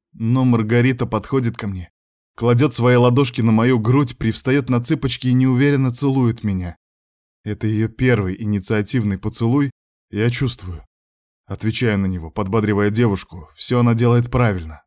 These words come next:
нам обоим нравится. Чёрт, я готов даже бросить курить, если она будет так меня целовать каждое утро вместо сигареты. Наши языки сплетаются, углубляя поцелуй.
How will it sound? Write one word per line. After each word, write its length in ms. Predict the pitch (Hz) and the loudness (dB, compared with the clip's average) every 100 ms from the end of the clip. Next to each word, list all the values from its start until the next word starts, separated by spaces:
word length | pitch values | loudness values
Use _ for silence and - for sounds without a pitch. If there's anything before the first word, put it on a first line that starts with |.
| - | -4
нам 220 | 113 117 | 0 2
обоим 360 | 113 127 107 | 2 2 0
нравится. 520 | 98 120 104 87 - - _ _ _ _ _ _ | -2 -2 -4 -6 -16 -20 _ _ _ _ _ _
Чёрт, 480 | - - - 92 - | -12 -8 -6 -6 -4
я 120 | 104 | -4
готов 280 | 104 110 104 | -2 -4 -4
даже 220 | 107 101 | -2 -2
бросить 360 | 98 104 110 95 | 0 -2 -2 -4
курить, 440 | 113 104 85 - _ _ _ | -2 -2 -4 -10 _ _ _
если 320 | - 110 113 120 | -4 -2 0 2
она 160 | 117 | 2
будет 320 | 113 117 120 | 2 2 0
так 220 | 131 123 117 | 2 0 2
меня 260 | 104 110 | 2 2
целовать 480 | 95 101 104 120 113 | 0 0 2 2 0
каждое 400 | 117 113 104 113 | 0 0 0 -2
утро 300 | 135 123 107 | -2 -4 -4
вместо 360 | 95 107 98 - | -2 -2 -2 -8
сигареты. 560 | 101 101 98 92 - _ _ _ _ _ - | -6 -4 -4 -6 -12 _ _ _ _ _ -8
Наши 280 | 104 95 | -8 -6
языки 380 | 92 95 95 - | -6 -6 -6 -8
сплетаются, 760 | - - 104 104 113 104 92 107 | -10 -6 -6 -2 -2 -2 -4 -6
углубляя 600 | 95 107 107 110 107 95 | -4 -2 0 0 0 -2
поцелуй. 500 | - - 104 92 | -8 -10 -8 -8